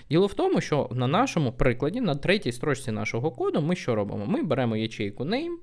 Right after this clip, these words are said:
з назвою name і кладемо туди слово hello. Класно. Ми його туди поклали, він там зберігається, але він там зберігається рівно до наступної, до виконання наступної строчки. На виконанні наступної строчки ми створюємо ячей-, ми не створюємо, а ми вже використовуємо ячейку name, яка вже створена.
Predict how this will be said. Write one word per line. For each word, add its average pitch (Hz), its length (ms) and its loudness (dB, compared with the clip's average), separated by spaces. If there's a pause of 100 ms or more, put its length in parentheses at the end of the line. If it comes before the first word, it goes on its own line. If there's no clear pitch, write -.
(120)
з 139 60 -10
назвою 147 380 -2
name 139 180 -4
і 247 120 -4
кладемо 127 480 -2
туди 117 340 -6 (560)
слово 104 340 -2
hello. - 300 -2
Класно. - 440 -2
Ми 127 140 -2
його 120 140 -2
туди 120 180 -6
поклали, 233 400 0
він 151 100 2
там 127 140 -2
зберігається, 127 640 0
але 117 160 -2
він 135 300 -4
там 107 180 -6
зберігається 160 680 -2 (280)
рівно 185 360 0
до 131 140 0
наступної, 139 600 -2
до 135 120 -2
виконання 123 420 -2
наступної 113 440 -6
строчки. - 420 -10 (440)
На 240 100 2
виконанні 165 440 0
наступної 123 440 -4
строчки 254 360 -2
ми 175 100 0
створюємо 151 680 0
ячей-, 120 600 -2
ми 131 140 -2
не 117 100 -2
створюємо, 175 580 0
а 120 60 -2
ми 131 160 0
вже 165 120 0
використовуємо 143 880 0
ячейку 110 440 -2
name, 190 260 0
яка 123 220 0
вже 117 280 0
створена. 110 580 -4